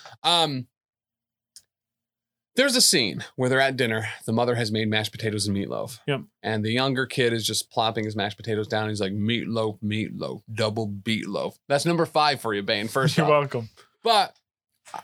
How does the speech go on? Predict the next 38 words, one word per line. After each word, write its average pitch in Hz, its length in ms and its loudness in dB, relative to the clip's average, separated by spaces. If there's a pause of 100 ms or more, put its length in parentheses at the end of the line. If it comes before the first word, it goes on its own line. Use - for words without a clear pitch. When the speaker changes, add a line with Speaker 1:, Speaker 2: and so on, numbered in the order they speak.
(100)
Speaker 1:
because 196 380 4
of 262 100 2
that 185 140 2
movie, 170 320 4
I 185 120 2
was 185 160 2
like, 156 240 2
"Oh, 226 420 2 (100)
meatloaf 135 480 2
is 160 140 2
bad. 175 440 2 (220)
People 240 280 0
do 151 160 4
not 151 200 4
like 151 200 2
meatloaf." 135 480 0 (240)
Speaker 2:
Yeah. 120 220 2 (280)
Speaker 1:
Meatloaf 370 460 4
is 131 160 2
rad 139 340 4
as 113 120 2
shit. 156 440 4
Speaker 2:
Yeah, 180 380 4 (120)
I, 180 140 4
I 302 40 4
love 190 360 2
fucking 131 360 0
meatloaf. 120 460 0
Speaker 1:
Meatloaf 285 360 6
is, 131 140 2
like, 123 180 2
really 143 480 4
good. 262 400 2
Speaker 2:
Yeah. 165 320 2 (400)
Speaker 1:
Um, 131 340 4
and 131 160 4
I 226 200 6
was, 123 260 2